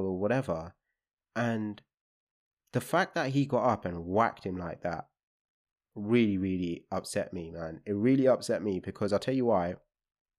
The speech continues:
You know me, Alan. Quite a,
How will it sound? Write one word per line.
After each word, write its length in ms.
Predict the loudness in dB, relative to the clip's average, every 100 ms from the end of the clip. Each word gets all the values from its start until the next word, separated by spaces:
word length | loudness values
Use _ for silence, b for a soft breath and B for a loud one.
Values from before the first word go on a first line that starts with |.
| _ _ -20 -4
You 140 | 4 6
know 140 | 6
me, 160 | 4 2
Alan. 320 | 0 -2 -4 -10 _ _ _ 0
Quite 240 | 4 4
a, 360 | 4 4 2